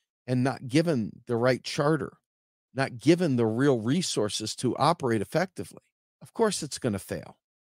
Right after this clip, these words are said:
And why would they want a government program to be failure? Because they want the private sector to capitalize on it. They want us to say, "Well, yeah, shit, Social Security is a failure. Let's privatize it and give it,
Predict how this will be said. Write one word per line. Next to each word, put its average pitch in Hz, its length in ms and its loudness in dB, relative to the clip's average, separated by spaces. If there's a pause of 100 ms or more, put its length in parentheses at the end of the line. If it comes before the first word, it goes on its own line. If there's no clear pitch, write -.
(100)
And 143 220 -4
why 185 240 4
would 208 240 0
they 185 140 6
want 147 400 2
a 123 100 0
government 135 540 0
program 107 540 0
to 117 160 -6
be 113 200 -2
failure? 139 640 -2 (380)
Because 127 380 -6
they 120 160 0
want 92 440 -6 (200)
the - 80 -10
private 82 580 -10
sector - 640 -12 (260)
to 98 300 -8
capitalize 85 760 -10
on - 160 -14
it. - 80 -20 (340)
They 110 120 -4
want 104 440 -2
us 117 260 -4
to 120 100 -6
say, 110 240 -2
"Well, 135 400 4 (440)
yeah, 131 340 -2 (340)
shit, - 340 -2
Social 147 380 -4
Security 156 480 0
is 113 100 -4
a 113 60 -2
failure. 135 420 0
Let's 110 220 -4
privatize 123 800 -2
it - 100 -14
and 92 80 -14
give 113 160 -4
it, 117 140 -4